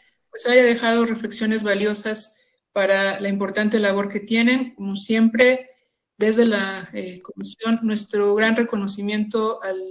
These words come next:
al esfuerzo de los equipos de supervisión, a los asesores, eh, técnicos, a los supervisores, a los jefes de, de sector,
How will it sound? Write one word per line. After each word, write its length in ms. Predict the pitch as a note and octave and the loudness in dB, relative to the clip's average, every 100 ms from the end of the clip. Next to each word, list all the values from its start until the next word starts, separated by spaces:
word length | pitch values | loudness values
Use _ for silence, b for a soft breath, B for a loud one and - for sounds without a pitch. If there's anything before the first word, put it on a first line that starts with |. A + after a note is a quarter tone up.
| F#3 | -12
al 140 | F#3+ F#3 | -8 -6
esfuerzo 920 | F3+ - A3 A3 A3+ - G#3+ G#3+ - _ _ _ _ - | -6 -4 -2 -2 -4 -6 -6 -6 -10 _ _ _ _ -2
de 200 | A3 A#3 | 2 4
los 180 | A#3 | 2
equipos 340 | A3+ A3+ G#3+ G3+ | 0 -4 -4 -4
de 80 | G3 | -6
supervisión, 840 | - - F3+ F#3 - A3+ A#3 A#3+ | -8 -10 -10 -8 -6 0 2 2
a 80 | F#3 | 0
los 160 | E3+ | -6
asesores, 680 | F3 F#3 - G3 G3 G3 - _ _ _ _ - | -10 -12 -8 -6 -6 -8 -12 _ _ _ _ -14
eh, 360 | F#3+ F#3 F3+ | -12 -10 -8
técnicos, 500 | - G#3+ A3+ A3 A3+ | -4 0 0 0 -4
a 60 | G#3 | -4
los 140 | F3+ | -6
supervisores, 880 | - - F3+ F3 - G3+ G#3 G#3 - | -8 -12 -12 -12 -8 -4 -4 -6 -12
a 80 | F#3+ | -12
los 140 | F#3 | -12
jefes 340 | - F#3+ G3+ F#3+ | -12 -10 -10 -10
de, 420 | F3+ F3 F3 F3+ | -14 -14 -16 -16
de 80 | F3+ | -14
sector, 520 | F3 F#3 - - A#3 | -14 -14 -14 -6 -4